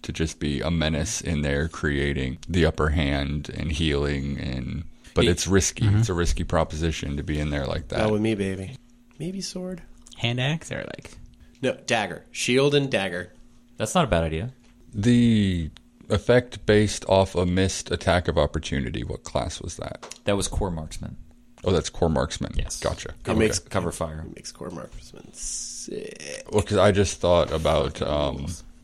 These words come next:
Speaker 1: the fact, like, if I'm in there creating the upper hand and I'm technically just a caster who's got a little bit of armor on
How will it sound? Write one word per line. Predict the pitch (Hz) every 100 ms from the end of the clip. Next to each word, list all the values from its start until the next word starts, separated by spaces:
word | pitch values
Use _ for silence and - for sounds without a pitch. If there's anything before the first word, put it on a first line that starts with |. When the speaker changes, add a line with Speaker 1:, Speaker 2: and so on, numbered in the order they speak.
| - -
Speaker 1:
the | 101
fact, | 101 95
like, | 95 90
if | -
I'm | 92 95
in | 92
there | 87
creating | - 87 87 82
the |
upper | 80 78
hand | 82 85 73 73 -
and | 71
I'm | 76 76 73 80 - - - - -
technically | - 90 90 82 82
just | 78 -
a | 73
caster | - 82 78 - 80
who's | 80
got | 80 76
a |
little | 73 78
bit | 76 76
of | -
armor | 85 82 76
on | 69 67 73